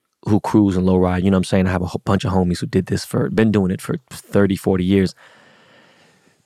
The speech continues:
They're stuck in, like, an eighties, maybe nineties era.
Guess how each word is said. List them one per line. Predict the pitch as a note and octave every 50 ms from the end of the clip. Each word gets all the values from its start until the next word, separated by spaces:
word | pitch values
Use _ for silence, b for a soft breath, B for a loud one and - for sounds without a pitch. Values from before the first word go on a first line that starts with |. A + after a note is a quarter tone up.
| _ -
They're | A2+ C#3+ F3
stuck | F3 - - - D3 C3+ -
in, | A#2 A2+
like, | G#2+ G#2 G2+ G2 - - - _ _ _ _ _ _ _ _ _ _ _ _ _ _ _ _ _ _ - _ -
an | G#2 G2+ - -
eighties, | A2+ A2 A#2 A2+ A2+ A2+ A2+ A2 - - - _ _ _ _ _ _ _ _ -
maybe | G2+ G2+ G2+ G#2 G2+ G#2 G2+
nineties | F#2+ G2 F#2+ G#2 G2+ G#2 G2+ G2+ G2 E2
era. | - - G2 F#2 F#2 F#2 F#2 G2